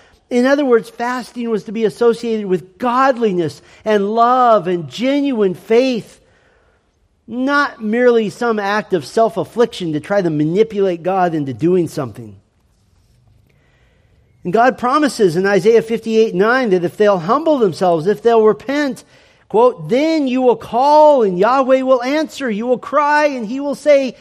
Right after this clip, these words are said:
'Here I am.'" But he rebukes them because they simply were trying to manipulate God by going without food.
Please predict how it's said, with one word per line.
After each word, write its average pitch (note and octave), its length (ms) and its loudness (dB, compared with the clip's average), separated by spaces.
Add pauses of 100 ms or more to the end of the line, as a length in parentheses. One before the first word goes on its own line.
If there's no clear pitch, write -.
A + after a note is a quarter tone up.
(140)
'Here F4 340 2
I C4 140 0
am.'" B3 640 -6 (1400)
But E3+ 100 -8
he G#3 140 -6
rebukes F#3+ 480 -2
them E3+ 200 -2
because D#3+ 400 -2
they F3+ 140 0
simply G3 380 -4
were E3+ 100 -2
trying F#3+ 260 -2
to E3+ 60 0
manipulate G3+ 720 -2
God C3 420 -2
by B2+ 220 -6
going D#3 460 -4
without D#3 360 -8
food. A2 280 -12